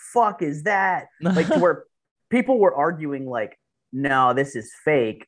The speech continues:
Speaker 1: until the actual film studio was like, "No, these are, these are real. These are, this is the artwork for what we're releasing for this."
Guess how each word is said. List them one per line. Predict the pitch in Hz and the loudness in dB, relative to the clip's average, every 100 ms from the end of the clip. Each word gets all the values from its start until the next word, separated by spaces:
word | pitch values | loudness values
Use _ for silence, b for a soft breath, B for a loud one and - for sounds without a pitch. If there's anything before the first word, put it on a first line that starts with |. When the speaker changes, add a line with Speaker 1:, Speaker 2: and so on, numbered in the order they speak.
| _ | _
Speaker 1:
until | 131 135 143 127 123 | -8 0 2 2 2
the | 123 | 0
actual | 113 120 - 110 | 2 0 -2 -6
film | - 120 123 | -4 -4 -4
studio | - 123 113 113 | -4 -2 0 2
was | 104 101 | 0 0
like, | 101 | -2
"No, | 117 120 123 123 | -2 0 2 2
these | 127 131 131 | 0 -2 -4
are, | 127 120 | -4 -4
these | 127 131 | -6 -4
are | 123 | -4
real. | 107 113 110 | -2 -2 -2
These | 113 113 | -4 -6
are, | 113 110 _ _ _ _ | -8 -10 _ _ _ _
this | 127 127 | -4 -2
is | 135 | -2
the | 123 | 2
artwork | 107 101 107 101 - | 4 4 4 2 0
for | 110 | 0
what | 113 | 2
we're | 92 98 | 0 -4
releasing | 95 104 104 95 | -4 -4 -6 -8
for | 104 | 0
this." | 107 104 - | 4 2 0